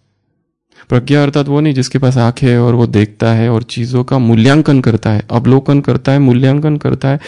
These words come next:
निष्कर्ष निकालता है, और जिसके पास अच्छी बुद्धि है,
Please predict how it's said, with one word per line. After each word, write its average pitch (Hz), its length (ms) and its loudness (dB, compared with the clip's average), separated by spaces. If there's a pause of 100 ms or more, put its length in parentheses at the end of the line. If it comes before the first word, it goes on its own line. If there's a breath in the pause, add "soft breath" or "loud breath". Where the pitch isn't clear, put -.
(200 loud breath)
निष्कर्ष 156 460 0
निकालता 131 520 -2
है, 147 160 -2 (1400 loud breath)
और 147 320 -4 (280)
जिसके 139 300 -4
पास 170 320 -6
अच्छी 160 300 -4
बुद्धि 160 300 2
है, 135 220 -2